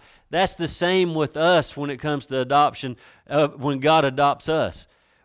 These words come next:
We experience and we feel a love that we have never felt before in our lives. We experience, uh, th-, this, these feelings that we have never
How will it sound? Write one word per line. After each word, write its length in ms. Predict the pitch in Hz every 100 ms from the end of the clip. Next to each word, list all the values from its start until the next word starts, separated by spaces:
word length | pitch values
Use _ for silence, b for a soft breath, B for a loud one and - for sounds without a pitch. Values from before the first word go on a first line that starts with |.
| -
We 180 | 165
experience 680 | 180 - - 196 214 196 -
and 100 | 156
we 140 | 156
feel 480 | 147 - 190 202 165
a 140 | - 151
love 480 | 143 160 180 170 135
that 100 | 139
we 200 | 151 151
have 180 | 143
never 480 | 131 143 165 170 147
felt 340 | - 165 165 123
before 380 | 120 - 165
in 60 | 147
our 120 | 127
lives. 260 | 135 143 127 B B B
We 220 | 165 185
experience, 840 | 170 - - 208 220 202 147 - b b b
uh, 240 | 160 165 156
th-, 300 | 147 107 156
this, 280 | 151 147
these 240 | 151 147 135
feelings 680 | - 196 202 185 147 120 -
that 180 | 147
we 140 | 151 160
have 100 | 143
never 600 | 143 165 185 156 131